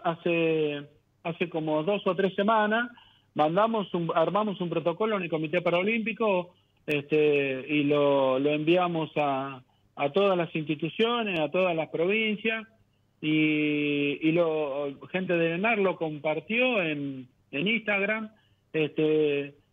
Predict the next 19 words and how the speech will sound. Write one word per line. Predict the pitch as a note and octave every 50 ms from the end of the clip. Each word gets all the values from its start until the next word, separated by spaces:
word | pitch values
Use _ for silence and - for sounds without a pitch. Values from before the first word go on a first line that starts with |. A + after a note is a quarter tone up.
| _ _ -
y | D3 D#3 D#3 D3+ D3+ D3 C#3+ C#3+ C#3 C#3 C#3+ D3+
ese | F3+ F#3+ F#3 G3+ F#3
protocolo | D#3 E3 D#3+ D#3+ E3+ E3 G#3 A#3+ C4 A#3
también | E3 E3 D#3 D#3+ E3 E3
es | D#3+ D3+
muy | D#3 E3 E3 E3
básico, | F3+ A3+ A#3 G#3+ - - F3+ D3 - D3+
o | C#3+
sea, | - - D#3+ D3+ C3+
sumamos, | - - E3 D#3+ F3 G3+ G#3+ G#3+ G#3+ A3+ A3+ A3+ G#3+ - - _ _ _ _ _ _ _ _ _
eh, | - D3 C#3+ C#3+ C#3+ C#3+ C#3+ C#3+ C#3+ C#3 C#3 C3+ C3+ C3 B2+ B2+ B2+ - - _ _ _ _ _ _ _ - - - _
eh, | D3 D3+ D3+ D3 C#3+ C#3+ D3
ideas | D#3 E3 E3 G3 G#3 G3 F#3
nuestras, | F#3 G#3+ B3 C4 B3+ - B3 G#3+ G3 D#3+
con, | D3 E3 D#3+ D#3 D3+ D3+ D3 C#3+ C#3+ C#3+ C#3 A#2
juntamos | - - E3 E3 D#3+ C#3+ F#3 F#3+ F#3+ F#3 E3+
varios | F3 F3 E3 E3+ D#3 D3
países, | - F3 F#3+ A3+ B3 A#3+ A3 F3 - - D#3 D#3+
¿no? | F#3 G#3+ A#3+ A#3